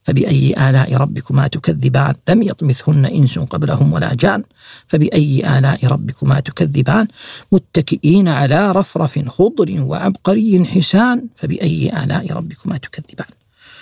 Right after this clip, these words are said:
سبحان الله، تكررت هذه الآية: "فبأي آلاء ربكما تكذبان"، واحد وثلاثين مرة، تكررت إحدى وثلاثين مرة، وكان هذا كما ذكر أهل التفسير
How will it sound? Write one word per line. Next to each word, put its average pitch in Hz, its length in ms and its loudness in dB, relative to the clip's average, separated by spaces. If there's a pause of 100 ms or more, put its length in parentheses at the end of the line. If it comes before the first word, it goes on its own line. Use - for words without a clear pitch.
(140)
سبحان 185 320 0
الله، 170 220 0
تكررت - 720 -2 (540)
هذه 175 300 4
الآية: 170 360 0
"فبأي 185 840 2
آلاء 165 320 2
ربكما 160 580 0
تكذبان"، 156 680 -2 (760)
واحد 226 340 2
وثلاثين 170 520 0
مرة، 165 280 -4 (800)
تكررت 190 580 0 (120)
إحدى 175 280 0
وثلاثين 165 580 2
مرة، 160 360 -4 (920)
وكان 170 300 2
هذا 175 400 2 (120)
كما 170 200 2
ذكر 151 240 -2
أهل 143 160 4
التفسير 196 600 -2